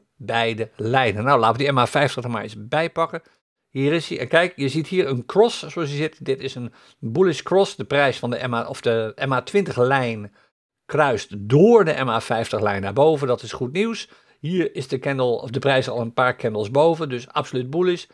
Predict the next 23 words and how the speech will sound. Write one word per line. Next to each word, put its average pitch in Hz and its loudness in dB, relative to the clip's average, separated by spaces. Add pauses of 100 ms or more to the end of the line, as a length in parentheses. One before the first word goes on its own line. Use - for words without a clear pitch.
(240)
Hij 117 -4
duikt 160 2
er 160 0
even 190 4
onder. 202 6
De 151 -4
prijs 147 0
van 131 -6
de 127 -4
M 135 -2
A 127 2
vijftig 131 -4
wordt 120 -6
getest - -6
op 143 -10
dat 143 0
punt. 135 -2
Test 139 -6
mislukt, 127 -6
hier 131 -6
een 113 -12
paar 135 0
candles. 123 -8